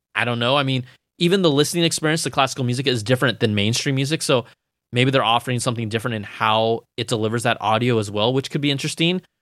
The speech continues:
We've already seen what they've done with spatial audio and Dolby Atmos music. So what Apple's doing, if you're familiar with Primephonic or not, Apple subscribers themselves, they're gonna get an improved classical music experience pretty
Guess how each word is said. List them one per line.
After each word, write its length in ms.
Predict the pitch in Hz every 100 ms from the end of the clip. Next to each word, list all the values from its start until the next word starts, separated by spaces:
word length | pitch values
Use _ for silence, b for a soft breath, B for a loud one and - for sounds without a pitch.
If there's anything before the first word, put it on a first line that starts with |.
| _
We've 120 | 120
already 140 | 123 120
seen 180 | 131
what 120 | 123 120
they've 120 | 110
done 160 | 113
with 100 | 110
spatial 380 | - - 117 120
audio 340 | - 104 117 110
and 80 | 104
Dolby 260 | 107 113
Atmos 380 | 113 104 117 113
music. 420 | 127 131 165 175 _ _ _ _ _ _ _ -
So 380 | 165 143 123 _ _ _ -
what 220 | 143 170
Apple's 400 | 143 156 165 147
doing, 280 | 143 143 143 _
if 220 | 151 -
you're 300 | 143 151 147
familiar 320 | 135 127 135 143
with 120 | -
Primephonic 560 | 135 127 131 123 123 - _
or 100 | 127
not, 260 | 123 117 117
Apple 240 | 120 131 151
subscribers 580 | 135 - 139 135 135
themselves, 500 | 117 110 - 127 123
they're 180 | - 123
gonna 140 | 131 127
get 240 | 123 - _ _ _ _ _
an 80 | 127
improved 420 | 120 143 165 165
classical 360 | 160 143 - 143
music 200 | 131 131
experience 640 | 127 - 143 131 - - _ _ _ _ _ _ _
pretty 260 | - 214